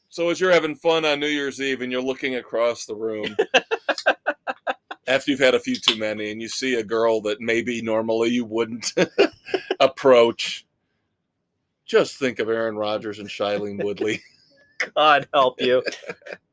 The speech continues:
Speaker 1: And then turn around, call an Uber, and go home and get some sleep. <laughs>
Speaker 2: Don't squeal like a pig, kids. <laughs>
Speaker 1: He is my brother from another mother, my best friend, David Height, the Conquistador.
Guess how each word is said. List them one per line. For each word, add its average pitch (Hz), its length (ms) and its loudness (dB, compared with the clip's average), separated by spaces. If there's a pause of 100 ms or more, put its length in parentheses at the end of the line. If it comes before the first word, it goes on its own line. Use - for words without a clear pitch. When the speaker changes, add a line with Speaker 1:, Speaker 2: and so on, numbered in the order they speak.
(760)
Speaker 1:
And 151 160 0
then 131 220 0 (340)
turn 139 180 2
around, 120 420 4
call 123 220 8
an 113 60 0
Uber, 113 320 -2
and 113 140 -8
go - 260 8
home 180 240 8
and 147 120 -6
get 143 180 4
some 127 160 -2
sleep. - 480 -4 (220)
<laughs> - 260 -10
Speaker 2:
Don't 190 260 6
squeal 170 400 2
like 147 240 4
a 131 60 -4
pig, 120 400 -6
kids. 127 500 -6
<laughs> - 40 -4 (1500)
Speaker 1:
He 175 100 0
is 196 600 4
my 143 180 2
brother 160 420 4
from 139 160 -12
another 131 240 -2
mother, 127 300 2
my 113 160 -6
best 151 380 0
friend, 120 520 -2 (200)
David 139 320 4
Height, 120 240 2
the 117 80 -8
Conquistador. 104 840 -4